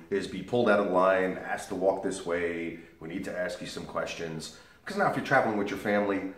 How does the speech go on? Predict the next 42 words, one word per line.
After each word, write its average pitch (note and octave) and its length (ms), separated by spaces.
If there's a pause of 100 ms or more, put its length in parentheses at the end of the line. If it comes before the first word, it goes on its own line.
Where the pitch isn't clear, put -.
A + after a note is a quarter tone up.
(360)
it's G#2+ 220
embarrassing. - 560 (420)
Uh, F2+ 160
the C#3+ 140
strangers C#3 480
that G#2 100
are G2+ 120
behind - 600
you G2 140
wondering, F#2 580
you G2+ 60
know, D#2+ 120
who's G2 160
the F#2 60
shady F2 280
character E2+ 420
in D#2 80
front - 220
of - 100
us, - 320 (240)
it's E3+ 160
embarrassing G#2 480
in E2 100
front D#2+ 200
of E2 60
them. - 280 (640)
And G2 340
more G#2 200
importantly, F#2 560 (120)
if - 220
I F#2+ 80
have F#2 140
a - 40
contract F2+ 480
overseas A2 840
and F#2 160
I E2 80
don't E2 160
show - 220
up - 140
in A#2+ 120
time, F#2 420